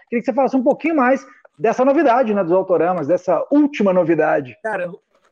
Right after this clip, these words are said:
Speaker 2: legal. A gente lançou um E P que saiu em vinil lá na, na Europa, pelo Fe-, pela Family Spree Recordings, que é um selo sensacional que tá rolando lá. As melhores bandas estão nesse, nesse selo e a gente até ficou surpreso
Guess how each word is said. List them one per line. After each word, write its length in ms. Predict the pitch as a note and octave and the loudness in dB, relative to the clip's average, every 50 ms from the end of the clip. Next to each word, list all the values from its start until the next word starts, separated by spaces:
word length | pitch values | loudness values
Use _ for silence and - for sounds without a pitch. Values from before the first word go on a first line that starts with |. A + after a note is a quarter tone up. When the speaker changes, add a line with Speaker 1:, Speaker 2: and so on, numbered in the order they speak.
| _ _ _ _ _ _ - _ _ | _ _ _ _ _ _ -20 _ _
Speaker 2:
legal. 460 | C3+ C#3+ E3+ D#3+ D#3 D#3+ D#3+ C3+ A#2+ _ | -6 -6 -4 0 0 0 0 -2 -4 _
A 100 | - C3 | -4 -4
gente 220 | D#3 G3+ G#3+ - | -4 -4 -6 -6
lançou 260 | G#3 G3+ F#3 - G3 G3 | -6 -8 -6 -8 -8 -6
um 60 | F#3 | -6
E 60 | D3+ | -8
P 180 | - - D#3+ E3+ | -4 -6 -6 -6
que 100 | - E3+ | -6 -14
saiu 300 | - - D3+ D3 D#3 E3 | -8 -6 -4 -4 -4 -6
em 80 | F3+ | -8
vinil 400 | E3+ D3 D#3+ C#3+ C#3 D3 E3 E3+ | -8 -8 -8 -8 -8 -10 -8 -6
lá 160 | D#3 D#3 D#3+ | -4 -4 -4
na, 200 | E3+ E3+ E3+ E3 | -6 -6 -12 -12
na 80 | D#3+ D#3 | -10 -6
Europa, 440 | D3+ C3 A#2 A2+ A#2+ C3 - - C3+ | -6 -6 -4 -4 -6 -8 -8 -10 -12
pelo 240 | _ C3+ B2+ A#2+ A2+ | _ -14 -20 -20 -20
Fe-, 300 | _ _ D#3 C#3 - _ | _ _ -10 -10 -10 _
pela 180 | B2 A#2+ - | -14 -14 -14
Family 360 | - _ D3+ F3 F#3 E3+ D3+ | -14 _ -14 -14 -12 -14 -14
Spree 580 | C#3 - _ _ C#3 C3+ C3 B2 A#2 G#2+ G#2 G2+ G#2+ A2 A2 | -14 -16 _ _ -18 -18 -16 -18 -18 -20 -20 -20 -20 -20 -20
Recordings, 540 | A#2 A2 - - C3 C3 C3 B2 A#2+ A#2 - | -20 -16 -8 -6 -4 -4 -4 -6 -10 -18 -16
que 80 | - B2+ | -14 -14
é 40 | |
um 60 | A#2 A#2 | -14 -14
selo 220 | - C3+ C3 B2 | -12 -12 -12 -12
sensacional 560 | - - F3 F3 F3+ D#3+ - - B2+ B2+ B2+ | -12 -16 -12 -8 -8 -8 -8 -10 -12 -12 -12
que 80 | B2 - | -8 -8
tá 60 | B2+ | -10
rolando 280 | A#2 A#2 - A2 G#2 G#2 | -10 -10 -12 -16 -14 -10
lá. 180 | G#2+ G#2+ G#2+ _ _ _ _ _ _ _ | -10 -10 -10 _ _ _ _ _ _ _
As 40 | _ | _
melhores 360 | A#2 B2+ B2+ C#3+ D#3+ D#3 D3 | -6 0 2 2 2 2 -2
bandas 320 | B2 B2 C3+ C#3+ C#3+ B2+ A#2+ | -6 -4 -4 -4 -4 -6 -8
estão 180 | - - C#3+ | -6 -6 -6
nesse, 640 | B2 B2 A#2 - - A#2+ A#2 A2+ A2 G#2 G2+ F#2+ - - | -6 -6 -10 -10 -10 -10 -8 -6 -6 -6 -6 -8 -10 -8
nesse 340 | G#2 G#2+ A2 A2+ A2 - | -6 -6 -6 -6 -8 -10
selo 340 | - - - C3 C3 C3 C3 | -16 -8 -4 -2 -2 0 0
e 20 | C3+ | 0
a 60 | B2 | 0
gente 180 | C3+ C3+ - | -2 -4 -10
até 140 | - - C#3+ | -4 -4 -4
ficou 260 | C3+ - D#3 C#3+ - _ - | -4 -2 -6 -6 -6 _ -10
surpreso 560 | - - F3 E3 - D#3 D3+ D3+ C#3+ C#3+ - | -6 -6 -6 -4 0 2 2 2 2 0 -8